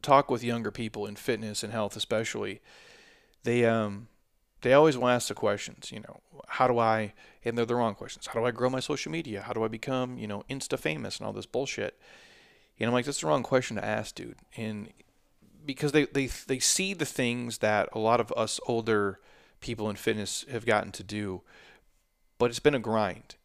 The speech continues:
and a hustle, and we've spent fucking years preparing and working and honing our craft. I mean, really just working on all the things we suck at. And for me, it's public speaking,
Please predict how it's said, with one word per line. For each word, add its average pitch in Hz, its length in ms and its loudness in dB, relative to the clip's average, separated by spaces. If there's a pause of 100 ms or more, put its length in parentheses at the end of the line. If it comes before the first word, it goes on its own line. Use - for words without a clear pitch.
and 104 140 -4
a 95 60 -4
hustle, 110 420 0
and 98 100 -6
we've 117 160 -4
spent 120 480 0 (280)
fucking 113 440 -2
years 104 560 -2 (360)
preparing 110 760 -4 (180)
and 95 260 -8
working 113 560 -2 (140)
and 98 320 -8
honing 120 420 -2
our 95 100 -2
craft. - 540 -2
I 101 60 -10
mean, 101 160 -8
really 135 200 0
just 117 200 -8
working 113 500 -2
on 107 320 -2 (380)
all 127 200 8
the 117 100 0
things 107 280 -6
we 95 80 -10
suck 98 320 -2
at. 90 240 -8
And 113 120 -10
for 104 140 -10
me, 127 280 -2
it's - 180 -8 (1120)
public 123 320 2
speaking, 104 560 -6